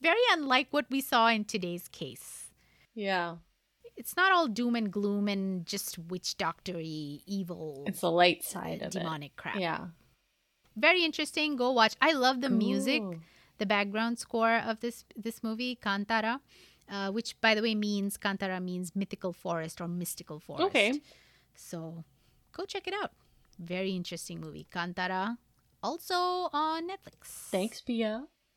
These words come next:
Speaker 1: Um, anything else you wanted to talk about, Alex, before we wrap up?
Speaker 2: I'm currently recording in, like, basically an abandoned,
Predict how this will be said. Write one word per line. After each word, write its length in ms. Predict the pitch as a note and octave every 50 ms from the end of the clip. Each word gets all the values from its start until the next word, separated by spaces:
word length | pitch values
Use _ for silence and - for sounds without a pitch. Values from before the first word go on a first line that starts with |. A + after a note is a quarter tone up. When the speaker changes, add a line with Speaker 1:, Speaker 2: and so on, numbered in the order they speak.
| _ _ _ _ _ _ - _ - - _ _ _ _ _
Speaker 1:
Um, 760 | A#3 A#3+ B3+ B3+ B3+ C4 C4 C4 C4 C4+ C4+ C4+ C4 C4 - -
anything 320 | A#3+ C4+ D#4 D4+ E4 D#4
else 200 | D4 D4+ D4+ -
you 80 | D#4 D4
wanted 180 | C#4+ C#4+ C#4+
to 80 | C#4+ B3+
talk 220 | - D4+ C4+ -
about, 200 | D4+ D4 D4 D#4 D#4+
Alex, 360 | D#4 D#4 E4 F4 F4 - -
before 280 | C#4 B3+ - C4+ C4+
we 160 | C#4+ C#4 C#4 C#4
wrap 240 | C#4 C4+ C4 C4 -
up? 180 | C#4 C#4 D#4+ - _ _ _ _ _ _ _ _ - - - D4 - -
Speaker 2:
I'm 340 | - A3+ B3+ B3 C4 C4+ C4
currently 580 | - - - C4 B3+ C4+ C#4 C4+ B3+ D4 D4+ D4
recording 680 | C4+ C4+ C4 - - A3 G#3 A3 A3 A#3+ B3 B3+ B3+ C4
in, 160 | B3 A3+ G#3+
like, 280 | G#3+ G3+ G3+ G3+ - -
basically 680 | G#3+ G3+ A3 G#3 - B3 B3 B3+ C4 C4+ C#4+ C#4+ C#4
an 120 | C#4 C4
abandoned, 880 | B3+ A#3 G3+ - F#3+ F#3 F#3+ G3 G3+ G3+ A3 A3 A3 A3 G#3 A#3 A#3 A3